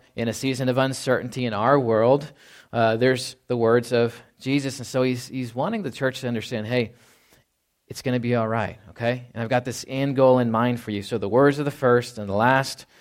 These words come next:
like we talked about in the book of John today, in the quiet time that Andy shared with us, um, we have this hope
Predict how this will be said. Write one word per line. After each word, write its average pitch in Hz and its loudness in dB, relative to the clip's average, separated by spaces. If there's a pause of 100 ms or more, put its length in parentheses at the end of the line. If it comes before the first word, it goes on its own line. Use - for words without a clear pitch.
(520)
like 101 -10
we 113 -6
talked 120 2
about 113 2 (300)
in 110 -10
the 110 -10
book 107 -6
of 98 -10
John 117 -4
today, 123 0
in 104 -12
the 98 -8
quiet 113 -2
time 113 -8
that 98 -8
Andy 107 -4
shared 110 -2
with 113 0
us, 113 -6 (460)
um, 107 -6
we 117 -2
have 120 0
this 117 -2 (260)
hope 135 -2